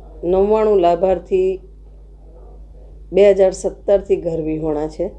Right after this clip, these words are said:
કોઈ બી વખત તમે કામ આપો તો ઇજારદારને ઇજારો ફાઇનલ કરતાં પહેલાં જમીનનું સ્ટેટસ ચેક કરવું કોર્પોરેશનની બેઝિક જવાબદારી છે.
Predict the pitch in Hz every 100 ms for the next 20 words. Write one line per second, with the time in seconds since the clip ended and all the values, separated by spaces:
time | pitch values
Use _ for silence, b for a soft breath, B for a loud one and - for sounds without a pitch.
0 | - - - - - - - - - -
1 | - - - 262 277 302 254 254 247 247
2 | 233 233 214 214 220 208 214 214 214 190
3 | 180 208 202 196 196 202 202 196 170 185
4 | 208 202 180 190 196 196 175 196 196 185
5 | 180 202 214 196 185 175 214 220 226 -
6 | 175 165 196 196 220 196 - 202 220 214
7 | 165 - 196 196 190 208 160 156 165 123
8 | 113 101 - - 143 - -